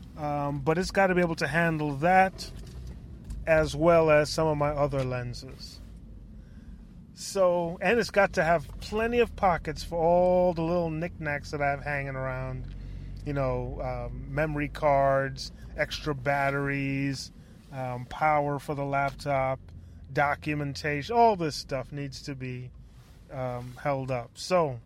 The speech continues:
and the other thing is, it can't be too expensive. I mean, a lot of the bags I see out there, I'm not gonna name any names, but there's some expensive bags out there. Two fifty, three hundred dollars. That's a lot.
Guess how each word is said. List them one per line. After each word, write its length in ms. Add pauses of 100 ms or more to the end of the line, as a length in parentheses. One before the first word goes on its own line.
(920)
and 100
the 80
other 220
thing 220
is, 180
it 160
can't 320
be 120
too 280
expensive. 840 (500)
I 60
mean, 80
a 60
lot 180
of 80
the 60
bags 380
I 100
see 280
out 220
there, 140
I'm 100
not 140
gonna 180
name 300
any 180
names, 480
but 180 (380)
there's 220
some 180
expensive 720
bags 400
out 220
there. 200 (1500)
Two 280
fifty, 560
three 320
hundred 360
dollars. 640 (460)
That's 240
a 80
lot. 400